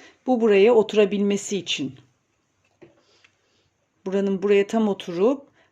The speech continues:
kasma yapmaması ve eşit gelebilmesi için yapılan bir şeydi. Kalıpta vardı. Kesimde de tekrar ben onu gösterdim. Kesim yaparken de söyledim. Şu anda gene tekrarlıyorum. Lastik seçimine gelince bu çok sorulan bir soru.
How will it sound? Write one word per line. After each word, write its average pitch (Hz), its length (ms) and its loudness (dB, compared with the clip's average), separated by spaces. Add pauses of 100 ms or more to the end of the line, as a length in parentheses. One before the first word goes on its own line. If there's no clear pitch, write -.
(120)
kasma 214 420 -2
yapmaması 190 680 -4
ve 240 80 2
eşit - 400 -2
gelebilmesi 190 680 -2
için 170 240 -8
yapılan 151 480 -6
bir 151 60 -8
şeydi. 214 420 -6 (280)
Kalıpta 233 420 0
vardı. 233 300 2
Kesimde 214 360 -2
de 208 120 4
tekrar 190 400 -2
ben 180 100 -4
onu 175 180 -6
gösterdim. 233 840 -2 (340)
Kesim 196 320 -6
yaparken 180 560 -8
de 156 80 -6
söyledim. 202 480 -4
Şu - 160 -6
anda 190 200 -4
gene 185 260 -4
tekrarlıyorum. 147 720 -8 (440)
Lastik 254 360 -2
seçimine 240 420 -4
gelince 180 440 -4
bu 262 120 -8
çok 302 220 -4
sorulan 160 460 -2
bir 151 40 -8
soru. 175 460 -4